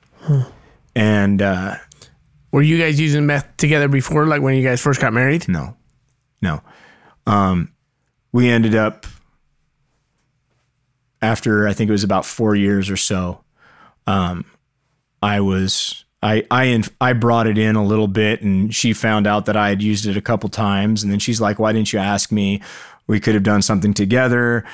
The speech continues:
Speaker 2: And she was evidently a little bit more open to it. Um, we started getting fairly hot and heavy. Um, I was selling a lot of pot through my house, uh,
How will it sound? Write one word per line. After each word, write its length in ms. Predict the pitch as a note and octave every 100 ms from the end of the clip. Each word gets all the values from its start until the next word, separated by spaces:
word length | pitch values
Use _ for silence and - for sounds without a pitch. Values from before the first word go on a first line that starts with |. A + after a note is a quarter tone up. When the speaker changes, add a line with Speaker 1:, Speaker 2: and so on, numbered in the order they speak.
| - -
Speaker 2:
And 140 | G#2+ G2+
she 140 | B2+
was 120 | A2+
evidently 380 | A2 A2 G#2+ A2
a 40 |
little 140 | A2 A2
bit 120 | G#2
more 200 | A2 G2+
open 300 | A#2 A2 G#2+
to 220 | - G2+
it. 240 | G2 G#2 - _ - - _ -
Um, 540 | G#2+ G2 F2+ C#2+ - _ _ _ _ _ _ _ _ _ _ _ _ _ _ _
we 140 | A#2 A2
started 420 | - G#2 G2 G2
getting 560 | G#2+ E2 G2+ G2 A#2 _ _ _
fairly 300 | - A#2+ G#2+
hot 240 | G2 G2+
and 100 | D#2
heavy. 480 | D#2 G2+ D2+ D2 G#2+ _ _ _ -
Um, 420 | F2 D#2+ D2+ - _ _ _ _ - _
I 160 | F#2+ G2
was 640 | G2 F#2+ F2+ F2+ - - - _ _ _ _ _ _ _ _ _
selling 440 | - - A2+ G#2+ G2+
a 40 |
lot 180 | G2 G2+
of 80 | F#2+
pot 380 | - G2 F2+ - _
through 200 | - G#2
my 140 | F#2 D#2+
house, 540 | F#2+ F2 G2 - - _ _ _ _ _ _ _ -
uh, 340 | F#2 D#2 D2